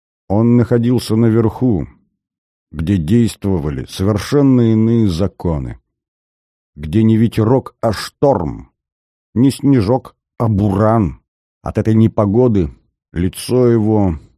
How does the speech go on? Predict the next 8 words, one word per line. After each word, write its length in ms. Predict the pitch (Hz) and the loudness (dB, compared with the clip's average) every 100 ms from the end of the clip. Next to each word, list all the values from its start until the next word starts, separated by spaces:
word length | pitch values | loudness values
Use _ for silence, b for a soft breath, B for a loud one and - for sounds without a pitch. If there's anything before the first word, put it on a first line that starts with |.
| _ | _
на 180 | 73 78 | -10 -4
первый 340 | 104 92 92 | -2 0 -2
взгляд 420 | 82 78 95 87 | -2 -2 -2 -2
напоминающее 1120 | 85 82 87 90 95 98 85 - 92 87 80 - _ _ _ _ | -4 -4 -2 -2 0 -2 -2 -4 -4 -4 -4 -8 _ _ _ _
скальную 760 | - - 104 95 90 82 80 78 | -20 -10 -4 -2 0 -2 -2 -4
поверхность, 840 | 80 85 113 127 101 95 - - _ _ _ _ | -4 -2 -2 -2 -4 -6 -8 -20 _ _ _ _
покрылось 640 | 82 - 107 110 104 - | -8 -4 -2 0 0 -2
многочисленными 1200 | 80 101 123 110 - 120 113 113 107 104 98 95 | -2 0 2 0 -2 -4 -2 0 0 2 0 -2